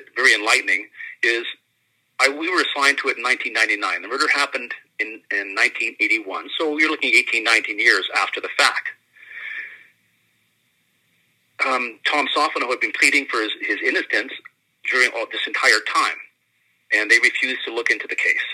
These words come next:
We look, we started, well, what we did is we sat down and started looking at the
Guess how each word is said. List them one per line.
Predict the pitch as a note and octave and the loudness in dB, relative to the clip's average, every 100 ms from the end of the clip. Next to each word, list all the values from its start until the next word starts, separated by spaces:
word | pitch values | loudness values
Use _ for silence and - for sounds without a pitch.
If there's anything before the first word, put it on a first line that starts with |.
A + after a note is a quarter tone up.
| - _ - - - - _ _ _ _ - | -12 _ -20 -20 -20 -20 _ _ _ _ 0
We | E3 | 0
look, | F3 - | 0 -2
we | D3+ | -2
started, | D3 D#3+ C#3 C#3 - | 0 2 0 0 -6
well, | - - - - - | -6 -8 -8 -14 -8
what | C#3+ C#3+ | -4 2
we | D#3 | 4
did | C#3+ A#2 | 4 4
is | A2 - | 0 -4
we | A2+ | -2
sat | C#3+ C#3+ - | 2 2 4
down | B2 G#2+ G#2+ - - | 4 4 0 -6 -6
and | G#2 | -4
started | - A#2+ A2+ | 2 2 2
looking | G#2+ G#2+ | -2 -2
at | |
the | G#2+ | -4